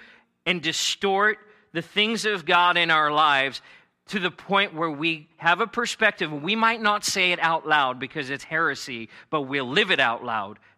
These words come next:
"God exists to serve me." And nothing could be further from the truth. Nothing can be further from the truth.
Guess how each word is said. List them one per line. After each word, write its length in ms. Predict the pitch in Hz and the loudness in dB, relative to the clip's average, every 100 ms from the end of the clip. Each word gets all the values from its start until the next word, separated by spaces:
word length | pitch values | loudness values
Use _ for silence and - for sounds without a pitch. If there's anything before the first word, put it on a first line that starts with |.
| - | -4
"God 400 | 147 147 143 131 - | 2 4 2 0 -10
exists 680 | 143 127 123 110 - - - | -10 -8 -8 -8 -8 -14 -18
to 80 | |
serve 500 | 113 - 117 107 101 _ _ _ _ | -16 -12 -10 -10 -14 _ _ _ _
me." 300 | 120 113 101 _ _ _ _ _ _ _ _ _ _ _ - | -16 -14 -16 _ _ _ _ _ _ _ _ _ _ _ -14
And 160 | 135 143 | -8 -2
nothing 340 | 160 - 180 | -2 -2 -8
could 160 | 175 170 | -8 -10
be 120 | 143 | -10
further 680 | - - 143 147 160 175 170 _ _ _ _ _ _ | -12 -6 -6 -4 -6 -6 -14 _ _ _ _ _ _
from 180 | - 117 | -10 -8
the 80 | 110 | -10
truth. 400 | - 156 123 - _ _ _ _ _ _ _ _ - | -10 -10 -10 -14 _ _ _ _ _ _ _ _ -12
Nothing 400 | 131 143 151 156 | -6 -6 -6 -14
can 200 | - 139 | -12 -14
be 120 | 135 | -14
further 280 | - 123 117 | -14 -14 -14
from 220 | - 117 | -16 -14
the 80 | 117 | -14
truth. 240 | 135 143 | -10 -10